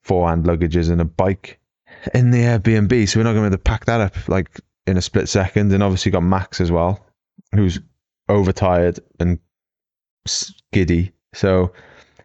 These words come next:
but anyway, I had a few changes of plan, but it was all right in the end. The weather wasn't even that bad, really. So,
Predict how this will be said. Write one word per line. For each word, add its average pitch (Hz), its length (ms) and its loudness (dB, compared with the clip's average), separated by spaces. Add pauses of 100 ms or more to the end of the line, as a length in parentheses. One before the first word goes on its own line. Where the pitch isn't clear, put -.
(140)
but 87 80 0
anyway, 98 400 2 (200)
I 107 100 0
had 113 100 2
a - 20 -2
few 110 240 0
changes 101 400 2
of 101 100 -2
plan, 107 360 2
but 95 280 -4 (300)
it - 60 2
was 147 100 0
all 147 80 2
right 127 160 0
in 76 80 0
the 95 80 2
end. 104 280 -2 (180)
The 120 100 -2
weather 120 300 0
wasn't 120 260 0
even 113 260 2
that 120 160 -4
bad, 147 240 -2
really. 92 300 0
So, 113 320 -2